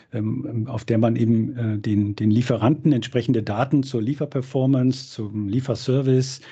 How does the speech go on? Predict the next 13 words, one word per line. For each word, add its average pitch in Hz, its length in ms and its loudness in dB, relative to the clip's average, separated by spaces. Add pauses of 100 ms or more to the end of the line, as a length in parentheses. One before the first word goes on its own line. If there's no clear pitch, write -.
(380)
zu 127 120 -2
Verfügbarkeiten 127 920 0
und 117 160 0
Ähnlichem 123 380 2
eben 123 280 -2
auch 120 220 -6
preisgegeben 107 760 -2
hat, 139 160 -4
ja, 113 120 -2
anhand 120 400 0
von 117 160 0
bestimmten 120 560 0
Kriterien, 135 720 0